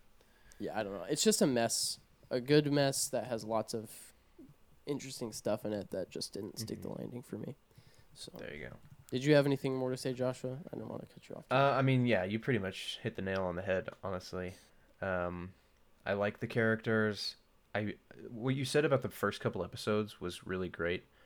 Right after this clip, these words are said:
Speaker 1: Mm-hmm.
Speaker 2: Um, I like how it is this, like, we have this, okay, we're,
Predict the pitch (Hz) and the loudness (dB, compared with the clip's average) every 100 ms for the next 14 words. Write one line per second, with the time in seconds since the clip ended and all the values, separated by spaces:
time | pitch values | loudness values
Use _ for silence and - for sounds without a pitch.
0 | - - 131 95 92 - 90 87 101 - | -14 -6 -2 0 -2 -2 -2 0 -2 -2
1 | - 95 92 90 92 92 87 90 95 - | 0 2 4 2 -2 -2 -2 -2 -6 -6
2 | 85 87 - - - _ - - - _ | -2 -2 -4 -12 -12 _ -20 -20 -20 _
3 | _ _ 85 85 - - _ _ _ - | _ _ -6 -6 -6 -14 _ _ _ -4
4 | 113 123 127 110 110 101 - - - - | -2 2 0 2 2 2 0 -10 -12 -20
5 | _ _ - - - 104 - 117 104 98 | _ _ -20 -20 -14 -8 0 4 4 4
6 | 117 131 123 | 6 6 4